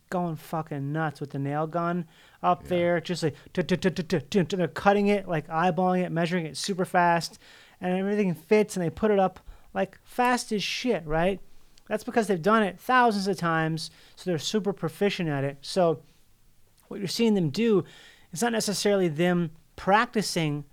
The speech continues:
Speaker 1: They haven't practiced this. They just do it so much that it,
Speaker 2: Yeah.
Speaker 1: it's like a thing. I was talking to some woman after a show the other day. Uh, she was, uh, lis-, she listened to one of this, this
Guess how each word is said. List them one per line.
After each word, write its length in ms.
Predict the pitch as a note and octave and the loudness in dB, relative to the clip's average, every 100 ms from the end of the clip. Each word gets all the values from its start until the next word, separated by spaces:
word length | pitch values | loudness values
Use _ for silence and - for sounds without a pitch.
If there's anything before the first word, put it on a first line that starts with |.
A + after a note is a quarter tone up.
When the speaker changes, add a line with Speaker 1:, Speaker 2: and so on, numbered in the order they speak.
| - - _ | -20 -20 _
Speaker 1:
They 80 | A#3 | -2
haven't 260 | B3+ F#3+ - | -2 -4 -6
practiced 580 | - F3 B3+ F#3+ - | -2 0 0 -2 -4
this. 340 | C#3+ C#3 C#3+ - - _ | -4 -4 -6 -12 -20 _
They 120 | G3 | -4
just 320 | G3 G3+ - B2+ | -2 -4 -4 0
do 160 | B3 | 4
it 120 | A3 | 4
so 180 | - E3 | 4 2
much 440 | D3+ C#3+ C#3+ - - - | 2 0 -2 -10 -14 -6
that 180 | E3+ E3 | -2 -2
it, 100 | E3+ | -4
Speaker 2:
Yeah. 200 | C#3 B2 | -6 -8
Speaker 1:
it's 100 | E3 | -10
like 80 | |
a 60 | D3 | -12
thing. 520 | - A3 D#3+ C#3 C3+ - - - - G3+ | -2 0 0 -2 -4 -12 -20 -20 -8 -2
I 40 | |
was 140 | G#3 | -2
talking 300 | - A#3 A3+ | 2 2 2
to 40 | G#3 | -2
some 360 | - G3+ F#3+ | 0 -2 -2
woman 180 | F#3+ G3 | -2 0
after 240 | F#3 E3 E3 | -2 -2 -4
a 40 | |
show 280 | - F#3 F#3 | 0 0 2
the 80 | E3 | 0
other 120 | D3 | 0
day. 400 | C#3+ C3+ C3+ C3+ - - _ _ _ | 0 0 -2 -6 -16 -20 _ _ _
Uh, 120 | D#3+ E3+ | -12 -8
she 180 | - F3+ | -6 -4
was, 240 | E3 E3+ | -4 -2
uh, 200 | D#3+ D3+ | 0 0
lis-, 300 | D3+ D#3+ - | -2 -6 -10
she 140 | - F#3+ | -4 -2
listened 280 | F3 - E3 | -2 -2 -2
to 80 | D#3 | -2
one 120 | D#3 | -2
of 60 | |
this, 80 | C#3 - - | -6 -12 -12
this 160 | D#3 | -12